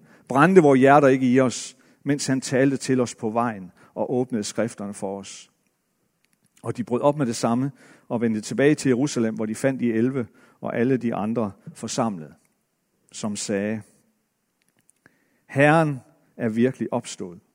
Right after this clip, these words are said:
og han er set af Simon.' Selv fortalte de, hvad der var sket på vejen, og hvordan de havde genkendt ham,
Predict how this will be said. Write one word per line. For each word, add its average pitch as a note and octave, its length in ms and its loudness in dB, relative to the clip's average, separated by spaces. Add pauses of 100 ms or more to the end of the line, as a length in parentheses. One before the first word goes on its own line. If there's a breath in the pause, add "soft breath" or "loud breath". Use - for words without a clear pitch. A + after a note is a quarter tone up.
(360)
og - 80 -14
han A2 140 -4
er G#2 40 -6
set C3+ 340 -2
af G2+ 60 -10
Simon.' G#2+ 400 -8 (1000 soft breath)
Selv G3 220 6
fortalte F#3 400 6
de, D3+ 80 6
hvad D3 120 8
der C#3+ 60 6
var C3+ 80 4
sket G3+ 280 0
på D3+ 100 -2
vejen, D#3+ 260 2
og C3+ 40 0
hvordan C#3+ 220 2
de D3+ 60 -2
havde C3 160 4
genkendt C#3 500 -2
ham, G2 260 -10